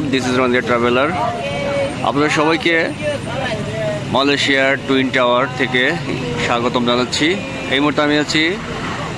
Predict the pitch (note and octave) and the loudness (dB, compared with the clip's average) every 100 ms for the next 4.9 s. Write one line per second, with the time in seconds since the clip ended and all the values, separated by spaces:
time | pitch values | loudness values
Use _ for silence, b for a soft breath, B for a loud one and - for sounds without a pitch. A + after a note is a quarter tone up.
0 | - - - - D#3 B2+ B2+ B2+ B2+ B2+ | -6 -6 -6 -6 0 0 2 2 2 2
1 | B2 A2+ B2+ A#2+ A#2+ C#3+ G2+ A#2 A#2 B2+ | 0 0 0 0 0 0 0 0 0 0
2 | B2 C3+ - D#3 E3+ D#3+ B2+ C3+ C#3+ - | 0 0 0 -2 -2 -2 0 0 0 0
3 | D3+ D3 B2 B2+ - D#3 D3+ D3 D3 C#3 | 2 2 2 0 2 0 0 0 0 2
4 | C#3 C#3 B2 A#2+ C3 B2 A#2+ G#2+ | 2 2 2 2 2 2 0 0